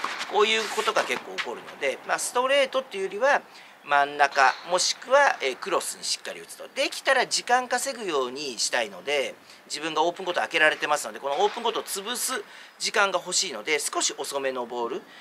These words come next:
まあ、シングルスだったらスライスで返すとかでも全然いいと思います。しっかりあと前に入れるんだったら、パンパンって足元、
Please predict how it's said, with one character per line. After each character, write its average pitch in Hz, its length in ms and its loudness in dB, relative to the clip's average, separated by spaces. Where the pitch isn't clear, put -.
ま 240 100 4
あ、 240 40 4
シ 262 120 2
ン 262 60 -6
グ 254 60 -8
ル 269 60 -4
ス - 40 -6
だ 285 80 6
っ - 20 6
た 277 60 0
ら 180 60 4
ス - 120 -2
ラ 127 140 4
イ - 20 2
ス - 80 -4
で 113 100 -6
返 143 200 2
す - 80 -4
と - 80 -10
か 110 100 -10
で 180 60 0
も 190 240 -2
全 104 180 -10
然 95 180 -14
い 113 60 -14
い 92 40 -14
と 90 100 -16
思 82 100 -14
い 78 60 -18
ま 80 80 -14
す。 - 200 -8
し - 160 2
っ - 40 -6
か - 120 4
り 285 80 8
あ - 80 4
と 240 140 2
前 262 180 8
に 214 80 2
入 208 220 6
れ 214 120 6
る 196 120 4
ん 185 40 -8
だ 190 100 6
っ 190 60 0
た 359 120 -2
ら、 311 280 8
パ 180 120 4
ン 160 60 -4
パ 208 180 4
ン - 20 2
っ - 20 -14
て - 80 -12
足 139 220 0
元、 147 340 -4